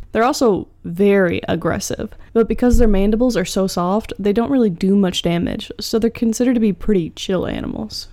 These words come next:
The actual life cycle of these animals starts when they're laid as eggs. The eggs hatch and the little pupae are taken care of by the adults until they are also adults. Queen ants lay eggs that are infertile until late summer.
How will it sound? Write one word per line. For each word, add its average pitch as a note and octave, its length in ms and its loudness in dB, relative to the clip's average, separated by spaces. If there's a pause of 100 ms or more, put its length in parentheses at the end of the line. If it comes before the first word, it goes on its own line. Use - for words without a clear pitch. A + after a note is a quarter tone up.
(140)
The G#3+ 100 2
actual C4 300 2
life A#3+ 240 2
cycle A3+ 280 0
of G#3 120 2
these A#3 160 0
animals G3+ 440 2
starts A3 400 0
when G#3 120 0
they're F3 160 2
laid G3+ 320 4
as G#3+ 240 -2
eggs. - 440 -6 (220)
The A3 140 2
eggs C#4+ 180 -2
hatch G#3 320 0
and G#3+ 100 0
the G3 60 2
little G#3+ 180 2
pupae A3 300 4
are F#3+ 80 2
taken G3+ 260 -4
care G#3+ 200 0
of G#3+ 80 0
by G3+ 140 2
the F3+ 120 2
adults F3+ 400 0
until F#3+ 240 2
they G3+ 220 0 (100)
are G3+ 220 -2
also C#4 400 -4
adults. - 520 -8 (220)
Queen C#4 240 6
ants C4 300 -2
lay A3 160 2
eggs F#3+ 260 -2
that G3 80 0
are F#3 60 0
infertile G3+ 600 2
until G3 280 0
late F#3+ 220 0
summer. G#3 380 -4